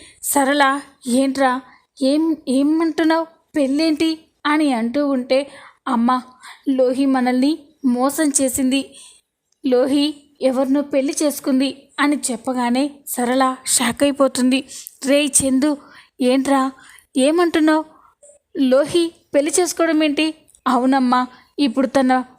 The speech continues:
బెస్ట్ ఫ్రెండ్ శ్రేయనే చెప్పింది. తన ఈ చేసుకుంది ఎవరినో కాదు, ఆ శ్రేయ వాళ్ళ అన్నయ్య వరుణ్ అంట" అని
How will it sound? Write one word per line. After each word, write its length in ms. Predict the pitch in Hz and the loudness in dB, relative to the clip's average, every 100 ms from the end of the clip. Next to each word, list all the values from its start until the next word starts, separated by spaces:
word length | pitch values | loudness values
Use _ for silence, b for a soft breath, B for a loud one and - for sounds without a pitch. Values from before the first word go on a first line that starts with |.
| 240 | -2
బెస్ట్ 400 | 226 240 - 330 | 0 0 -2 -6
ఫ్రెండ్ 400 | 277 285 277 269 - | -2 0 0 -2 -2
శ్రేయనే 480 | - 240 262 269 269 269 | 0 2 2 0 0 -2
చెప్పింది. 460 | 254 - 262 277 - B B B B _ 262 | -2 -2 0 -2 -6 B B B B _ -2
తన 260 | 233 254 254 - | 2 0 -2 -6
ఈ 140 | 254 254 - 277 | -8 -8 -2 0
చేసుకుంది 680 | 285 - 339 285 294 - - | 0 0 0 0 -2 -8 -6
ఎవరినో 500 | 247 240 262 277 285 | -4 -2 -2 0 0
కాదు, 420 | 285 254 247 262 B B B 269 | 0 0 0 -4 B B B 0
ఆ 100 | 269 | 0
శ్రేయ 340 | - 226 269 | 0 0 0
వాళ్ళ 340 | 285 269 269 - | 0 0 -2 -2
అన్నయ్య 540 | 233 247 285 269 254 277 - 247 | -2 0 2 2 2 0 -6 -6
వరుణ్ 560 | 214 262 240 285 269 | -2 0 2 2 2
అంట" 320 | 269 247 240 254 - B B B | 0 -2 0 -2 -2 B B B
అని 180 | 302 320 | -2 0